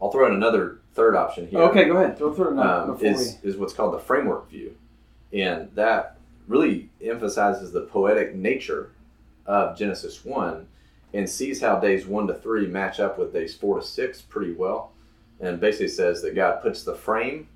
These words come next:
Speaker 1: in day, in days one to three, and then he fills in the frames in days four to six. Um, and so as an example of that, right, verse three, God made,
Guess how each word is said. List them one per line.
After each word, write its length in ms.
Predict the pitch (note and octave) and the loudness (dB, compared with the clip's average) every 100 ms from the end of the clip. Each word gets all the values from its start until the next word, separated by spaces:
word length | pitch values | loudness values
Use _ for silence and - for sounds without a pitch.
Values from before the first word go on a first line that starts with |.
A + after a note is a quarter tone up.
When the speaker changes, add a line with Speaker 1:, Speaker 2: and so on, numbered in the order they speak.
| - | -10
Speaker 1:
in 180 | G2 F#2+ | -4 0
day, 500 | G2 F#2+ F2+ F2 - | 2 0 -4 -10 -12
in 100 | F#2 | -4
days 220 | F#2+ F#2+ G#2 | 0 0 0
one 140 | G2+ | -4
to 80 | F#2 | -4
three, 360 | - B2 C#3+ - _ _ F#2 | -6 -6 -6 -8 _ _ -6
and 80 | |
then 120 | G2 F#2+ | -4 -4
he 60 | |
fills 340 | - C3 A2+ G#2 | 2 4 4 2
in 160 | B2 | -2
the 80 | F#2 | -2
frames 540 | - D2+ C#2 - - _ _ | -4 -8 -10 -18 -20 _ _
in 160 | F2+ E2+ | -12 -4
days 580 | F2+ F2 E2+ E2 - - - | -2 0 -2 -8 -16 -18 -6
four 260 | G#2 G2 | 0 0
to 40 | - | -2
six. 480 | - E2+ - - - _ _ _ _ _ - | -6 -6 -6 -16 -20 _ _ _ _ _ -4
Um, 460 | F2+ E2+ D2+ - - - - _ _ _ _ _ _ _ - | -2 -2 -4 -12 -20 -20 -20 _ _ _ _ _ _ _ -14
and 120 | F#2 | -10
so 280 | G2+ F#2 E2+ | -2 0 0
as 220 | F2 G2 | 0 -4
an 80 | F2 | -4
example 720 | D#2+ E2 F#2 G#2 E2+ D2+ D2+ - - - F#2 | -10 -8 -4 -2 -2 -6 -6 -14 -20 -12 -6
of 160 | F2 | -2
that, 400 | F#2 E2+ - - - | 0 0 0 -8 -6
right, 260 | F2 - | -4 -4
verse 320 | F2+ F#2+ - | -2 -2 -2
three, 540 | A2 A2 G2 F2 E2 - - - _ _ | -4 0 0 -2 -8 -10 -20 -20 _ _
God 200 | G2 F#2+ | 2 2
made, 360 | F#2 F2 E2 | 2 0 -2